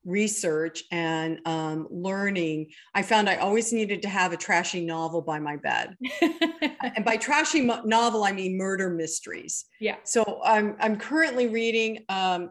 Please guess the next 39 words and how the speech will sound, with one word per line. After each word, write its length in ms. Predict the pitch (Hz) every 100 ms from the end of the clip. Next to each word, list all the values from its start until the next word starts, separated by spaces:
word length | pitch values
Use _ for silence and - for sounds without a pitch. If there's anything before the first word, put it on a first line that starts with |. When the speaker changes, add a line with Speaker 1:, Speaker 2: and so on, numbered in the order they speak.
| -
Speaker 1:
and 160 | 156 165
now 120 | 165
I 60 | 170
can't 200 | 190 170
remember 300 | 196 202 214
her 100 | 220
name, 300 | 214 185 - _ - 202 160
Linda 260 | 208 247
Speaker 2:
<laughs> 0 |
Speaker 1:
Castillo. 920 | 254 214 - - 226 208 143 151 175 - - - _
Uh, 180 | 190 180
she 240 | - 233 226
writes 340 | 208 208 214
about, 680 | 208 208 196 190 190 185 -
um, 600 | 185 180 175 175 175 165 -
the 220 | 165 190 -
Amish, 500 | 190 196 180 170 170
and 80 | 180
there's 160 | 170
always 380 | - 180 202 190
a 100 | 185
nasty 800 | 170 175 175 185 196 196 - 175
murder 580 | 170 170 156 135 143 165 _ _ - 220 -
that 240 | 175 -
makes 280 | 196 196 277
me 140 | 214 247
Speaker 2:
<laughs> 40 |
Speaker 1:
anxious, 540 | 185 180 - 165 165
but 220 | - 180 -
it 180 | 190 -
gets 240 | 190 185
resolved. 540 | 214 196 160 143 143 - _ _ - -
I'm 120 | 208
reading 300 | 233 269 254
that 300 | 233 226 202
while 180 | 190 190
I'm 160 | 190 190
also 400 | 196 226 226 269
reading, 680 | 208 208 196 190 190 185